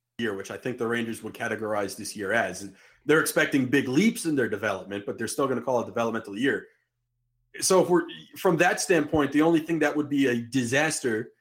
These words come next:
would be if the development doesn't go according to plans. But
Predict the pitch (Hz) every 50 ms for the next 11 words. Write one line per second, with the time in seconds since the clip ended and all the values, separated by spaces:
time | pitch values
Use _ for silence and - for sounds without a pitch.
0 | _ _ _ _ - 131 139 147 127 147 156 156 151 156 151 - - 139 147 139
1 | - 147 151 156 151 151 143 139 147 139 131 139 120 135 135 135 131 131 131 127
2 | 127 - _ _ _ _ _ - - - - - 156 147 147 135 - - 185 202
3 | 196 139 113 - 147 127 -